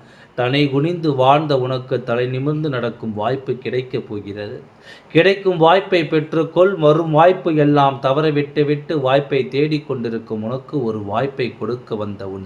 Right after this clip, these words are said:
சாயப்பாவை வணங்கி அனுமதியோ, அமைதியோடும்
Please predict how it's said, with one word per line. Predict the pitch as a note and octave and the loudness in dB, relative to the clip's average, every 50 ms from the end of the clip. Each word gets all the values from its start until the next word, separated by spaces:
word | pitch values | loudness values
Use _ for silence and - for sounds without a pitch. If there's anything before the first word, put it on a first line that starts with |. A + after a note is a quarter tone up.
| - - | -10 -6
சாயப்பாவை | A2+ A2 A#2 A#2+ A#2 B2 A#2 - - C#3 B2+ B2+ B2+ C3+ C#3 C3+ | -4 -4 -4 -2 -4 -6 -6 -6 -4 -4 -4 -2 -2 -2 -4 -2
வணங்கி | A#2+ A2+ A#2 C3+ D3 D#3 D3 C#3 - - - - - - - - - - - | -2 0 0 2 2 2 0 -2 -6 -8 -12 -20 -20 -20 -20 -20 -20 -8 -4
அனுமதியோ, | - G#2 A2 C3 C#3+ D3+ D3 C#3+ C#3 C#3 C3 B2+ C3 A#2+ - - G2+ G#2+ | -2 0 2 4 4 4 4 4 2 2 0 2 0 0 0 -2 -4 -4
அமைதியோடும் | A2 B2 C3 C#3 C3+ C#3 C3+ C3 C#3 C#3+ D3 D3 D3 D3 C#3+ | -2 -2 -2 -2 -2 -2 0 4 4 6 6 6 4 2 0